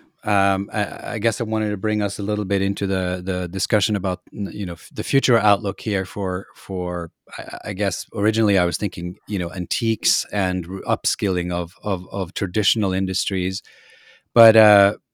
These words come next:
it strikes me that what you're saying is, is interesting from, from the, uh, perspective of, uh, basically a new approach to manufacturing,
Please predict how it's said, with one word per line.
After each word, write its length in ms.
it 140
strikes 440
me 160
that 280
what 220
you're 140
saying 420
is, 380
is 140
interesting 520
from, 480
from 200
the, 280
uh, 280
perspective 600
of, 340
uh, 320
basically 440
a 60
new 360
approach 500
to 100
manufacturing, 880